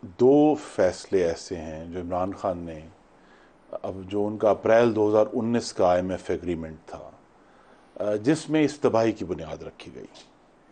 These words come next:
एक तो ये था कि रुपी फ्री फ्लोट होगा, उस वक्त कमिट किया उन्होंने बत-, रियासत पाकिस्तान की तरफ से। दूसरा उन्होंने ये कहा कि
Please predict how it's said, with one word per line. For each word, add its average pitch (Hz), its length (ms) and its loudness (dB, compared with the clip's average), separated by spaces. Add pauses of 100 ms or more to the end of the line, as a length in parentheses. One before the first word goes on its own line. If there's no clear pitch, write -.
(500)
एक 170 200 4
तो 180 60 4
ये 151 120 6
था 147 160 4
कि 131 140 4
रुपी 120 320 0
फ्री 104 280 -6
फ्लोट - 400 -14
होगा, - 340 -18 (960)
उस - 180 -6
वक्त - 160 -6
कमिट 135 240 2
किया 95 240 0
उन्होंने 82 340 -8
बत-, 95 240 -4
रियासत 95 320 2
पाकिस्तान 90 540 -2
की 85 80 -14
तरफ - 260 -14
से। - 140 -20 (1000)
दूसरा 170 300 4
उन्होंने 160 380 4
ये 123 80 2
कहा 92 380 0
कि 104 520 0